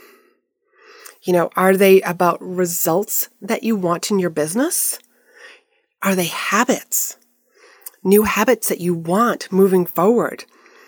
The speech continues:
Are there some habits that you wanna get rid of because they're just not serving you anymore? You know, maybe you are starting to think about,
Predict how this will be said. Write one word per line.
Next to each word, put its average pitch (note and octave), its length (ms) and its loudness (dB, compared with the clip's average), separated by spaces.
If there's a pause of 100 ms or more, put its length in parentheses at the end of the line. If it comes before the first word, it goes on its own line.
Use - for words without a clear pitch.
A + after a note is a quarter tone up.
(160)
Are F#3+ 100 2
there G3+ 140 6
some F#3+ 140 -2
habits F#3+ 340 -2
that F3 60 -4
you E3+ 60 0
wanna F3 160 2
get D#3 140 -4
rid A3 200 2
of D3+ 300 0
because F#3+ 380 0
they're D#3+ 140 -2
just F3+ 200 -2
not - 160 -8
serving C#4 360 4
you D3+ 120 0
anymore? D#3 480 -6 (1500)
You G3+ 80 0
know, F3 140 4
maybe G3 280 6
you F#3+ 380 0
are F3 400 2
starting F#3+ 340 0
to F#3 100 -4
think G3 180 0
about, F3 320 0